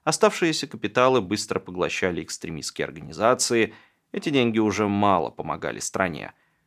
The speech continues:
Но для террористов были словно благодатный дождь посреди пустыни.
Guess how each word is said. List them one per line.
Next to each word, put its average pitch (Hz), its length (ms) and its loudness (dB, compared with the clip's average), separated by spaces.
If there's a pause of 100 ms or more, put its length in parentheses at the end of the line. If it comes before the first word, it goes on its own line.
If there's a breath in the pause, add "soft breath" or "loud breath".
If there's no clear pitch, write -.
(220)
Но 131 280 6
для 190 180 6
террористов 175 960 2
были 104 460 -2
словно 110 800 -2
благодатный 87 840 -6
дождь 104 460 -4 (240)
посреди 98 420 2
пустыни. - 560 -10